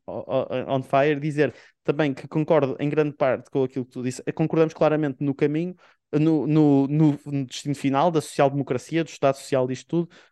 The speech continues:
Podemos uma vez ou outra, mas acho que fazes críticas muito acertadas à iniciativa liberal e, aliás, eu acho que à parte, e, e, mas pelo menos, eh, a única coisa que eu penso é que é mesmo isso, pelo menos está a fazer alguma coisa até, eh, porque o P P D P S D,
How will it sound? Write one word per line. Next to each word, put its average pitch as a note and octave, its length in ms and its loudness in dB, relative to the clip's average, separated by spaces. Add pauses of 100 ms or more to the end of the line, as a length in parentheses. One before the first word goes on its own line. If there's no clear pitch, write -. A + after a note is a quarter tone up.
(160)
Podemos D3 300 -4
uma D3 100 -2
vez C#3 160 -2
ou C#3 100 2
outra, E3 220 0
mas D3+ 180 -2
acho F3 240 0
que - 60 -20
fazes D#3+ 300 -2
críticas D#3 420 -6
muito D#3+ 240 -2
acertadas C#3 500 -4
à C3+ 140 -4
iniciativa C3 520 -8
liberal C#3 380 -4 (240)
e, D#3 140 0
aliás, C#3+ 380 2
eu C#3+ 80 0
acho C#3 120 -4
que - 60 -8
à C#3+ 60 -2
parte, C#3 420 -2
e, A2+ 540 -12
e, - 80 -18
mas C3 160 -4
pelo D3 160 0
menos, D3 400 -6
eh, C#3+ 340 -4
a C3 60 -2
única C#3 240 -2
coisa C#3 160 -6
que C#3 80 -8
eu B2+ 40 -8
penso C#3+ 240 -4
é D3 60 -4
que D3+ 80 -4
é D3 40 -2
mesmo C#3+ 220 -6
isso, - 140 -12
pelo C#3+ 140 -4
menos D3 260 -8 (160)
está - 140 -4
a D3+ 40 0
fazer D3+ 240 -4
alguma D3 320 -2
coisa C#3+ 300 -2
até, D3 380 -6 (120)
eh, B2 540 -10
porque C#3 240 -10
o - 180 -10
P E3 140 -4
P D#3+ 160 -2
D D3+ 140 0
P D3+ 100 -4
S D3 260 -6
D, D#3 280 -2